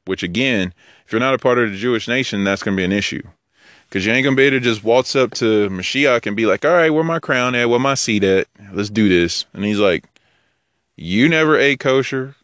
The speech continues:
I never knew you. You never donned tefillin or tzitzit if you were a guy. You weren't circumcised.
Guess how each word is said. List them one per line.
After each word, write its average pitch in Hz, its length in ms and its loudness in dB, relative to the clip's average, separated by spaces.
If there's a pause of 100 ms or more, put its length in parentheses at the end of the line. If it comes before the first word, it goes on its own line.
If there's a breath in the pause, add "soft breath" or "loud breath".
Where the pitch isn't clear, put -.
(560)
I 107 160 -2
never 151 320 0
knew 135 160 -2
you. 123 440 -4 (580)
You 107 280 0
never 143 320 2
donned 123 300 0
tefillin 120 480 0
or 117 80 0
tzitzit 113 520 0
if 110 120 0
you 113 120 4
were 110 120 6
a 107 60 4
guy. 104 540 4
You 107 160 2
weren't 143 200 2
circumcised. 110 920 0